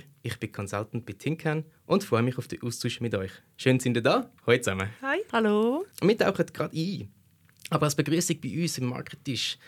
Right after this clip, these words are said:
Speaker 1: haben wir für alle Besucher immer am Anfang ein kleines Dankeschön. Und zwar das Markentisch Notizbüchli mit einem Gutschein von unserem Übersetzungspartner Translingua im Wert von dreihundert Franken.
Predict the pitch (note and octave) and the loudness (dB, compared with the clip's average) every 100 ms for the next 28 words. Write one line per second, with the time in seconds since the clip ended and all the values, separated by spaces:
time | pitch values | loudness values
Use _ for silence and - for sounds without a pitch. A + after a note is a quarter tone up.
0 | - A#2 A2+ A#2+ A2+ B2 C#3 A#2+ B2 G#2+ | -8 -4 -2 -2 0 0 2 2 2 2
1 | A#2+ G2+ A2 - G#2 - B2 A#2 - C3+ | 2 2 2 2 -2 -2 -4 -4 -2 -2
2 | D3 - C3+ E3 - - - - A#2+ B2+ | 0 2 2 2 -4 -16 -6 0 4 6
3 | A2+ A#2 - B2+ C#3+ D3 C#3+ C3+ - B2+ | 6 4 -2 -2 -4 0 2 2 2 0
4 | A#2 E3+ F#3+ - C3+ D#3 F3 F#3 F3+ - | 2 0 -2 -4 2 2 4 0 -2 -8
5 | - - - F3 F#3+ F#3+ C#3 C3 C#3 - | -20 -10 2 2 4 6 6 4 0 0
6 | D#3+ D3+ B2 A#2+ A#2 A2+ A2 A2+ - - | 0 2 2 2 0 -2 -2 -2 -4 -6
7 | - A2 - A2 - A2 D3 F3 F3+ E3+ | -4 -4 -4 -6 -6 -2 2 4 4 2
8 | - - F3+ A#2 B2+ - A2 G#2+ A2 G#2+ | -4 2 4 4 2 0 0 2 0 -2
9 | - G#2 A2 G#2 | 0 -2 0 -2